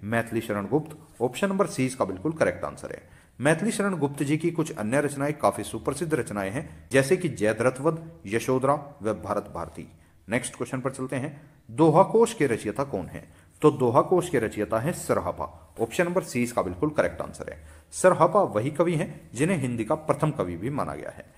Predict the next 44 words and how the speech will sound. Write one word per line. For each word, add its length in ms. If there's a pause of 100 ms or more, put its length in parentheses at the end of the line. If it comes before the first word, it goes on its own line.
(320)
हिंदी 220
के 100
प्रथम 440 (100)
आदि 180
कवि 240
कौन 180
है? 180 (280)
तो 100
हिंदी 280
के 100
प्रथम 480
आदि 200
कवि 260
हैं 100
स्वयंभू 500 (380)
और 120
हिंदी 280
के 100
प्रथम 380
कवि 260
है 120
सरहपा। 640 (240)
दोनों 240
में 120
ही 120
डिफरेंस 440
है, 380
दोनों 220
को 100
आपको 240
अच्छे 240
से 120
ध्यान 220
से 120
देखना 300
है। 200 (300)
नेक्स्ट 260
क्वेश्चन, 240 (600)
प्रेम 220
सागर 300
के 120
रचनाकार 480
कौन 240
है? 220